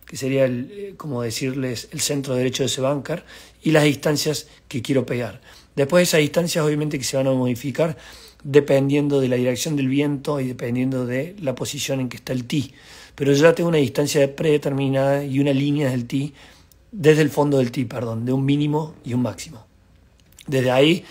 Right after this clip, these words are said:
de nuevo, obviamente que caemos en las distancias que el jugador pega. Desde ahí lo que empezamos a tener en cuenta, y una vez que vamos caminando, en el caso de un par cuatro, es <clears throat> los lugares a donde puedo tirar, ¿no?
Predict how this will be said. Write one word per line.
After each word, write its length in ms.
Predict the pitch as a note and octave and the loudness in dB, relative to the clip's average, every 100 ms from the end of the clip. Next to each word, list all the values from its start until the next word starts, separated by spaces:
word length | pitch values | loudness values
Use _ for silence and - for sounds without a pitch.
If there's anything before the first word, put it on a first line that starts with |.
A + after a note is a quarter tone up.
| - - - - - - - | -20 -20 -20 -20 -20 -10 -2
de 80 | |
nuevo, 340 | C3 C3 A2 A2 _ _ - | 0 0 -2 -12 _ _ -16
obviamente 340 | B2 A#2 A#2 | -8 -6 -6
que 140 | C#3+ C3 | -8 -10
caemos 500 | A#2 A#2+ C3 A#2+ - - - - | -8 -4 -4 -6 -10 -20 -20 -8
en 160 | C3+ | -4
las 100 | B2+ | -2
distancias 460 | B2 A2+ C#3 B2+ A#2+ | -4 -4 -6 -6 -6
que 100 | B2 | -8
el 60 | |
jugador 380 | A2 A#2 B2 B2 | -6 -4 -4 -4
pega. 360 | E3 D3+ C#3+ F#3+ - - - - - - | -4 -2 -2 -6 -14 -20 -20 -20 -16 -6
Desde 200 | B2 C3+ | -2 2
ahí 140 | C#3+ | 2
lo 100 | D3+ | 2
que 80 | C#3+ | 0
empezamos 420 | B2 B2 C#3+ C#3 | -2 -2 -4 -4
a 60 | C3+ | -4
tener 180 | B2+ | -4
en 120 | B2+ B2+ | -4 -4
cuenta, 280 | C#3 C3 | -4 -4
y 60 | C3+ | -4
una 120 | B2+ | -4
vez 60 | A#2+ | -6
que 120 | C3 | -6
vamos 140 | B2+ | -6
caminando, 580 | - D3 D3+ D#3 D3 D#3+ - - - | -6 -6 -4 -4 -4 -6 -10 -20 -12
en 100 | D#3 | -8
el 60 | B2+ | -6
caso 260 | C3+ - | -4 -2
de 40 | C3+ | 0
un 60 | |
par 180 | C#3 C3+ | 0 -2
cuatro, 480 | D#3 C#3 - C#3 C#3+ - - - - | 0 0 0 -6 -8 -16 -20 -20 -10
es 380 | E3 E3+ - - - - | -6 -6 -8 -16 -20 -20
<clears throat> 240 | - - | -20 -4
los 380 | - G3 E3 D#3 | 2 4 6 4
lugares 520 | D#3 D#3 E3+ G3 F#3+ - - - | 4 4 6 4 0 -10 -20 -12
a 80 | - | -2
donde 180 | C#3+ C3+ | 0 0
puedo 260 | A2+ D3+ D#3 | 0 0 0
tirar, 400 | C3 D#3+ B2+ G#2 | 0 2 0 -2
¿no? 300 | G#2+ A#2 | -8 -8